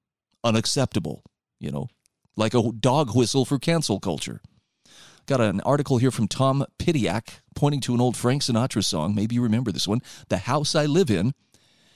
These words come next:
And he, he very brilliantly uses this song as a, as a backdrop to illustrate how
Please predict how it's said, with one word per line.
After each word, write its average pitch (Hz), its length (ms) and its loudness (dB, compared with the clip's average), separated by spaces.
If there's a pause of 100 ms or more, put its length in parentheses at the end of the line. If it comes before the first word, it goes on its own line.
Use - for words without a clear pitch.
(160)
And 120 380 2
he, 131 380 0
he 139 200 2
very 190 260 0
brilliantly 208 520 0
uses 165 640 -2
this 143 160 2
song 165 400 2
as 117 340 0
a, 117 60 4
as 110 240 2
a 101 60 0
backdrop 139 680 -2
to 139 120 0
illustrate 139 520 0
how 123 220 2